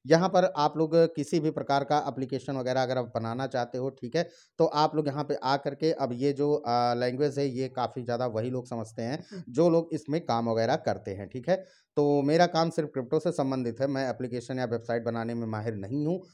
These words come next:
तो मैं इसके बारे में ज़्यादा नहीं बना सकता हूँ। बस यहाँ पे मैं आप लोगों को कुछ चीज़ें दिखाना चाहता हूँ। ठीक है, जैसे कि आप यहाँ पे देख सकते हो कि अगर आप लोग एजुकेशन से संबंधित कोई भी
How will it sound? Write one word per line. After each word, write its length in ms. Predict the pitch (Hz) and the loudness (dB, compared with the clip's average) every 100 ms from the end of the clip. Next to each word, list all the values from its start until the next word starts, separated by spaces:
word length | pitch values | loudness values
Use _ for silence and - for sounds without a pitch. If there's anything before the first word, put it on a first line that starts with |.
| _ - | _ 0
तो 240 | 143 139 | 2 4
मैं 220 | 127 143 | 2 0
इसके 240 | 151 - 143 | 0 0 0
बारे 200 | 135 135 | 2 2
में 120 | 143 | 0
ज़्यादा 280 | 123 110 113 | 0 0 0
नहीं 100 | 107 | -2
बना 200 | 98 98 | -4 -6
सकता 260 | - - | -8 -8
हूँ। 160 | 117 147 | -6 -2
बस 200 | 147 151 | 0 0
यहाँ 160 | 143 147 | -2 -2
पे 100 | 147 | -2
मैं 160 | 139 139 | -2 -2
आप 240 | 131 135 | -2 -2
लोगों 120 | 135 | -4
को 100 | 139 | -4
कुछ 240 | 127 131 123 | -8 -8 -6
चीज़ें 240 | 113 127 | -6 -4
दिखाना 340 | 117 117 117 | -6 -6 -6
चाहता 300 | 117 117 117 | -4 -4 -2
हूँ। 200 | 127 175 - _ _ | -4 -6 -8 _ _
ठीक 160 | 135 151 | -4 2
है, 140 | 175 | 4
जैसे 240 | 131 131 160 | 4 0 0
कि 100 | 156 | 0
आप 220 | 147 147 | 0 0
यहाँ 160 | 151 | -2
पे 100 | 156 | -2
देख 260 | 131 104 147 | -2 0 0
सकते 240 | 143 - | -2 -4
हो 100 | 139 | -2
कि 100 | 156 | -2
अगर 320 | 170 131 131 143 | -4 -2 0 2
आप 160 | - | 2
लोग 140 | 151 147 | -2 -4
एजुकेशन 480 | 127 131 131 120 156 | -4 -4 -6 -6 -6
से 140 | 147 | -6
संबंधित 420 | 131 123 120 120 131 | -6 -6 -4 -6 -6
कोई 140 | 123 131 | -6 -4
भी 140 | 147 | -6